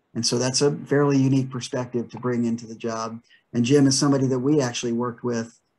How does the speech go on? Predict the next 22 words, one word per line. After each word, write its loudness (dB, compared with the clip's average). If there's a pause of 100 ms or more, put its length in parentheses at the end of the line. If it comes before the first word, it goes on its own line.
(180)
um, 0
bo-, 2
both 2 (120)
in 2
his 0
role -2
with -6
the -6
United -4
Steelworkers, 0 (400)
collaborating 0
with -2
him 0
on -2
some -4
rulemaking, -2 (300)
uh, -2
in -6
particular 0
the -2
beryllium 2
rulemaking, -4